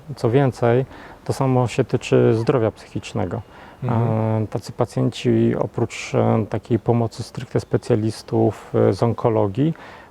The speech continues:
Speaker 1: potrzebują, e, również specjalistów, e, psychoonkologów. E, nasze rozwiązanie ma być właśnie wsparciem dla pacjentów, jak również dla specjalistów, którzy tym pacjentem się zajmują.
Speaker 2: Dobrze, ale wróćmy, e, do tego momentu,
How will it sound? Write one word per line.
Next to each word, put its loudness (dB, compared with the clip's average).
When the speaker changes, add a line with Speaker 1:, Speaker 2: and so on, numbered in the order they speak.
Speaker 1:
potrzebują, 2
e, 2
również 2
specjalistów, 0
e, 0
psychoonkologów. -2
E, 2
nasze 4
rozwiązanie 2
ma 0
być -4
właśnie -4
wsparciem -4
dla 2
pacjentów, -2
jak 0
również 2
dla 2
specjalistów, -2
którzy 0
tym -2
pacjentem -2
się -4
zajmują. 0
Speaker 2:
Dobrze, -2
ale 2
wróćmy, 2
e, 4
do 2
tego 2
momentu, 2